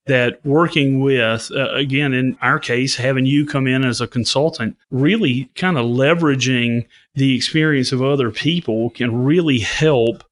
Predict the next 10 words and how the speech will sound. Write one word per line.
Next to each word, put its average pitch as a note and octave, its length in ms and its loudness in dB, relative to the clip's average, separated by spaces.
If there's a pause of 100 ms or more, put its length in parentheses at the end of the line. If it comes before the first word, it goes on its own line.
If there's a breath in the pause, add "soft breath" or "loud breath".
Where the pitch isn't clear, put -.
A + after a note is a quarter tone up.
(460)
work D3 300 2
through C#3+ 240 2
some C#3 240 2
of B2+ 40 2
the B2+ 160 2
exercises A2+ 1160 -2 (280)
towards C#3+ 280 2
getting B2+ 280 2
you G#2+ 100 0
there. G2 280 -2